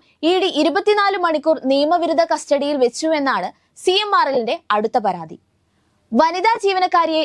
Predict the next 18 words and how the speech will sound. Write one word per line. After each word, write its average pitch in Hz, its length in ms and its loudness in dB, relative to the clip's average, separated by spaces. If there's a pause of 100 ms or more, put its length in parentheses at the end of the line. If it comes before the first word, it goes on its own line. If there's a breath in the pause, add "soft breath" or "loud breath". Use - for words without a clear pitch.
(140)
ഇ - 100 2
ഡി 330 80 -2 (160)
രാത്രി 269 400 -2
കസ്റ്റഡിയിൽ 294 520 -2
വെച്ചു 285 280 -2
എന്നതാണ് 254 380 -2 (160)
കുറ്റം. 180 280 -6 (800)
എന്നാൽ 440 200 0 (180)
ഒരു 427 180 2
പടി 370 240 0
മുന്നേ 302 320 0
കയറിയ 285 320 2 (140)
ഇ - 20 -2 (100)
ഡി 185 80 -4 (460)
വനിതാ 302 300 0 (100)
ജീവനക്കാരിയെ 320 600 0 (260)
വനിതാ 269 300 2 (220)
ഉദ്യോഗസ്ഥയാണ് 302 800 0